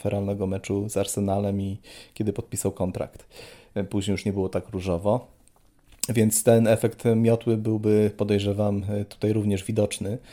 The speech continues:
E, Pochettino jest do wzięcia, Allegri jest do wzięcia. Jest kilku, jest kilku trenerów, których można byłoby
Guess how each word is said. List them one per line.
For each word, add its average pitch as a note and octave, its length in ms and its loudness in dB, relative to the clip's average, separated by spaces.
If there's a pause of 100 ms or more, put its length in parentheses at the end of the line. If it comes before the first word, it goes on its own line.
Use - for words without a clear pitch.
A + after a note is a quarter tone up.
(320)
E, A2 260 6
Pochettino C3 640 0
jest A2+ 220 0
do A2+ 80 0
wzięcia, A2 480 2
Allegri A#2 420 4
jest A2+ 140 2
do A2+ 80 2
wzięcia. A2 300 0
Jest - 120 0
kilku, C3+ 240 0
jest D3+ 300 2
kilku B2 220 -4
trenerów, G#2 420 2
których F#2+ 240 -6
można G2 280 -2
byłoby G2 540 -2